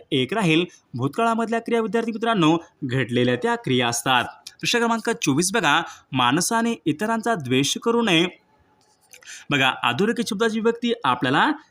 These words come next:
बघा, माणसाने इतरांचा द्वेष करू नये, अधोरेखित शब्दाची विभक्ती आपल्याला सांगाय बघा, माणसाने, ने एशी. बघा, ने एशी हे प्रत्यय विद्यार्थी मित्रांनो, बघा, तृतीय विभक्ती या ठिकाणी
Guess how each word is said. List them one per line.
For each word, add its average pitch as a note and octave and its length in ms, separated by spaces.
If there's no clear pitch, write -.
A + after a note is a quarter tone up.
बघा, B2+ 180
माणसाने F3+ 720
इतरांचा G#3+ 500
द्वेष C3 420
करू A#3 240
नये, F3 260
अधोरेखित F#3+ 500
शब्दाची A3+ 340
विभक्ती A3 460
आपल्याला C#3 480
सांगाय B2 480
बघा, A#2+ 160
माणसाने, B2+ 760
ने G#3+ 240
एशी. D3 560
बघा, C3 260
ने F3 280
एशी A3+ 280
हे A#3 60
प्रत्यय A#3 320
विद्यार्थी A3 320
मित्रांनो, G3+ 460
बघा, B2+ 160
तृतीय G#3+ 380
विभक्ती A3+ 340
या C3 60
ठिकाणी B2+ 340